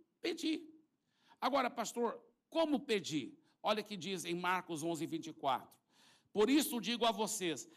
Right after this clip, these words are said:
que tudo que pedirem em oração, creiam que já o receberam,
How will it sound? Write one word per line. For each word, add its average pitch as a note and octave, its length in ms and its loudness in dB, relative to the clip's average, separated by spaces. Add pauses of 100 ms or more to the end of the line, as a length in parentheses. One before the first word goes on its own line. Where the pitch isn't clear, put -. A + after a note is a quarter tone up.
(120)
que A#3+ 140 -2
tudo G4 580 6
que C#4 140 0
pedirem A#3+ 800 2
em A#3 100 2
oração, E3 600 0 (440)
creiam C4 760 4 (240)
que C4 260 2
já E4+ 720 6
o D#4 100 0
receberam, A3 1040 -2